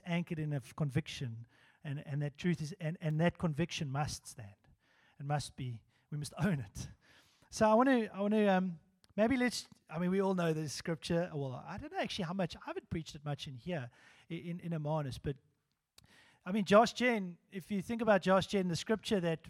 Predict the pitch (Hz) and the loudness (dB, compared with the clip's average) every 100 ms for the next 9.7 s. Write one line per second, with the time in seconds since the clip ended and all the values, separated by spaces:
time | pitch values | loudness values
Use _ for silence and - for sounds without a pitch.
0 | - - _ - 160 - 180 - 180 165 | -20 -20 _ -14 -12 -10 -6 -2 0 2
1 | 156 - - 175 170 156 - 170 147 196 | 0 0 0 0 0 -4 -6 -8 -6 -4
2 | 180 - 190 - 165 - 220 131 113 _ | -4 -2 -2 0 -4 -2 -4 -4 -8 _
3 | 147 143 143 156 156 127 - 139 180 _ | -12 -10 -6 -4 -4 -6 -10 -10 -10 _
4 | _ - _ _ 151 156 156 151 180 202 | _ -20 _ _ -4 -2 -2 4 6 6
5 | - 170 175 185 180 180 - 196 180 - | 4 -2 0 0 0 -2 -4 -6 -4 -6
6 | 185 175 170 - - _ - 196 196 - | -6 -6 -8 -12 -20 _ 6 8 6 4
7 | 185 - 165 156 135 - 175 175 175 160 | 0 -2 -4 -4 -2 4 4 4 0 0
8 | 160 165 156 147 127 - - 147 143 127 | 2 0 -2 -8 -10 -18 -12 -8 -8 -10
9 | - - 135 135 135 131 | -16 -12 -10 -6 -4 -4